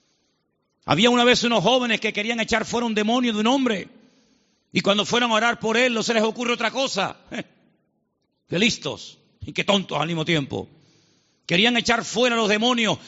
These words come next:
en el nombre del Cristo que predica Pablo. Y los demonios le respondieron y les dijeron a los siete hijos de Seba, así se llamaba el padre de estos muchachos:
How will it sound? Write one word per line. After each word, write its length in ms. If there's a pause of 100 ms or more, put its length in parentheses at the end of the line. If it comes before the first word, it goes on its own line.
(120)
en 140
el 120
nombre 300
del 200
Cristo 380
que 120
predica 380
Pablo. 500 (1500)
Y 60
los 140
demonios 400
le 80
respondieron 680
y 60
les 100
dijeron 380
a 40
los 120
siete 320
hijos 260
de 120
Seba, 420 (180)
así 200
se 80
llamaba 340
el 80
padre 240
de 60
estos 180
muchachos: 560